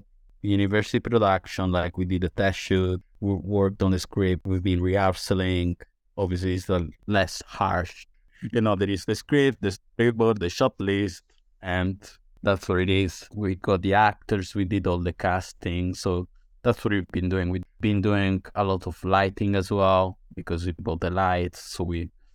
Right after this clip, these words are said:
been going through all the lighting techniques. We do Saturdays, and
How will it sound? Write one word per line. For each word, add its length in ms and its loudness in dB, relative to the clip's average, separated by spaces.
been 140 2
going 240 0
through 200 -2
all 140 0
the 300 -2
lighting 760 0
techniques. 880 -4
We 100 0
do 300 0
Saturdays, 960 -2
and 560 -2